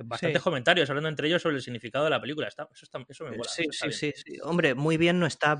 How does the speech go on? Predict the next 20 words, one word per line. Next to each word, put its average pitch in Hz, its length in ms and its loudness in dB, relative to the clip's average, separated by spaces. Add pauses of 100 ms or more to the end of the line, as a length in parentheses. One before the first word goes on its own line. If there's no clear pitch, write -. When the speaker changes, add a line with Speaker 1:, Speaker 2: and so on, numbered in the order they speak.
Speaker 2:
loco 151 380 2
creo 165 160 2
que 156 100 2
tampoco, 131 560 -2
pero, 120 200 -2 (180)
pero 123 140 0
muy 143 160 4
bien 143 200 4
no - 60 -4
está. 170 240 -2
Speaker 1:
<laughs> - 720 -6
Speaker 2:
Eh, 131 120 -16
Speaker 1:
No. 135 140 -6
Speaker 2:
no 143 60 -4
está 143 200 2
pasando 139 360 -2
un 135 100 -2
día 135 140 4
muy 131 140 -2
bueno. 127 320 -2